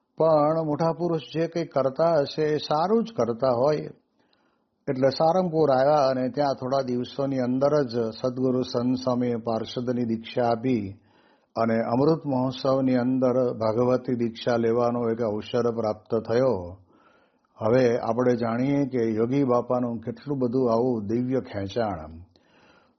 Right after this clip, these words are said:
તો આપણે એટલું સમજવાનું કે યોગી બાપાની વિશે ગુણો રહ્યા હતા. બીજું શાસ્ત્રીજી મહારાજ પોતે વાત કરીને કહેતા કે, "હું તે યોગી ને યોગી તે હું, એમાં રોમનોય ફેર નથી."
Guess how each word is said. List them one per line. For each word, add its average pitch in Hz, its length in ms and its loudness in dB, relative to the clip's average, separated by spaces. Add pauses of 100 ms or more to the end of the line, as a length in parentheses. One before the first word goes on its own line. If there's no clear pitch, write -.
(100)
તો 175 80 4
આપણે 160 380 2
એટલું 185 360 2
સમજવાનું 165 760 2
કે 156 80 -2
યોગી 156 400 2
બાપાની 165 560 2
વિશે 147 380 -2
ગુણો 131 440 2
રહ્યા 110 240 2 (100)
હતા. 82 560 -10 (840)
બીજું 160 380 4
શાસ્ત્રીજી 202 580 0
મહારાજ 185 480 2
પોતે 175 340 0
વાત 165 300 0
કરીને 165 420 2
કહેતા 151 480 2
કે, 165 220 0
"હું 143 240 2
તે 185 140 2
યોગી 165 460 4
ને 180 80 0
યોગી 156 380 2
તે 165 160 -2
હું, 123 380 0
એમાં 151 240 2
રોમનોય 160 540 4
ફેર 156 340 2
નથી." 101 420 -4